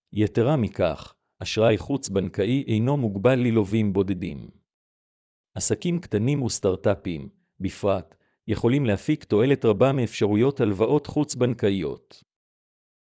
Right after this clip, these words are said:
עסקים אלה מתמודדים לעיתים קרובות עם אתגרים בהבטחת מימון מבנקים מסורתיים בשל היסטוריית הפעילות המוגבלת שלהם או היעדר ביטחונות. מלווים חוץ-בנקאיים מבינים את הצרכים הייחודיים הללו ומוכנים יותר לקחת סיכונים מחושבים,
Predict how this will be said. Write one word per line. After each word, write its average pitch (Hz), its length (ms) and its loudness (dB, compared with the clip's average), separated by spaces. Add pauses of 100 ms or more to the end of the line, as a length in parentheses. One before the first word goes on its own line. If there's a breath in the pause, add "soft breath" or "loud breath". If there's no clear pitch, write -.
(160)
עסקים 165 480 -2
אלה 117 280 0
מתמודדים 104 680 0
לעיתים 113 400 0
קרובות 107 520 0
עם 113 120 0
אתגרים 107 540 0
בהבטחת 101 600 0
מימון 123 360 0
מבנקים 113 600 0
מסורתיים 117 600 -4
בשל 113 240 0
היסטוריית 120 540 0
הפעילות 110 400 -2
המוגבלת 113 580 0
שלהם 104 500 -2
או 117 120 0
היעדר 110 420 2
ביטחונות. 90 800 -8 (920)
מלווים 113 540 0
חוץ-בנקאיים 104 920 0
מבינים 113 360 0
את 127 100 -4
הצרכים 135 440 -2
הייחודיים 110 520 -2
הללו 117 540 2
ומוכנים 120 540 -2
יותר 127 300 0
לקחת 117 440 0
סיכונים 117 480 -4
מחושבים, 95 720 -6